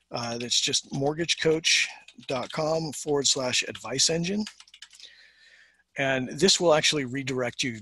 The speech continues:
directly to the page. So if you wanna type that in on your browser, this will take you to the M C editor and, uh,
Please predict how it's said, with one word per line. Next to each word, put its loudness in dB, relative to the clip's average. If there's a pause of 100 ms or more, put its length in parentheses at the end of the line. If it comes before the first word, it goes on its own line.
directly -4
to -14
the -16
page. -4
So -2
if -10
you -4
wanna -2
type 0
that 2
in -2
on -4
your -6
browser, -4 (180)
this 2
will -2
take -4
you -6
to -6
the -10
M -10
C 0
editor -10 (420)
and, -8
uh, -4